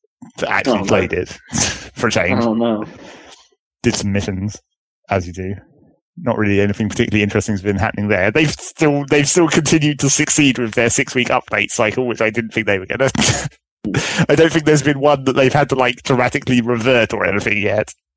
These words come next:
Speaker 1: So that's all
Speaker 2: But
Speaker 1: going okay.
Speaker 2: but as you say, nothing that interesting is happening, right?
Speaker 1: No,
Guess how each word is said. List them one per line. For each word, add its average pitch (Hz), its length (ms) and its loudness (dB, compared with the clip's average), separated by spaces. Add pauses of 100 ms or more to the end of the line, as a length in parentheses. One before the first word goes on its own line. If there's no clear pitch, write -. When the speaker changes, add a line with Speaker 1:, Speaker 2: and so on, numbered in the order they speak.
(2750)
Speaker 1:
So - 140 0
that's 110 120 -2
all 107 60 -2
Speaker 2:
But 101 120 6
Speaker 1:
going 92 200 0
okay. 87 220 -2 (140)
Speaker 2:
but 104 120 2
as 104 100 0
you - 40 -8
say, 92 180 0
nothing 92 260 -4
that 78 120 -4
interesting 95 440 -6
is 104 80 -8
happening, - 300 -8
right? 107 240 -8 (760)
Speaker 1:
No, 87 180 -2